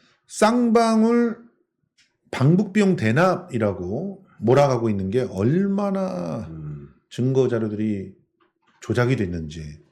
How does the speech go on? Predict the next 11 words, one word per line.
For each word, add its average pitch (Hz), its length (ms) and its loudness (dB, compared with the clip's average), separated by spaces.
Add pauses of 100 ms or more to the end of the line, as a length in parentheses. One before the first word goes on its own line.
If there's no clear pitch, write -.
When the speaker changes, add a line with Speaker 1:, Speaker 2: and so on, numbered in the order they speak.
(640)
Speaker 1:
자, 92 180 -4
우선 127 420 -2 (720)
저기 185 200 4
보면은 185 500 2 (400)
평화부지사 196 720 2
국외 190 320 2
출장 185 440 -2
계획이라고 160 480 4
써 107 100 -4
있잖아요. 101 680 -6
Speaker 2:
네. 85 80 -12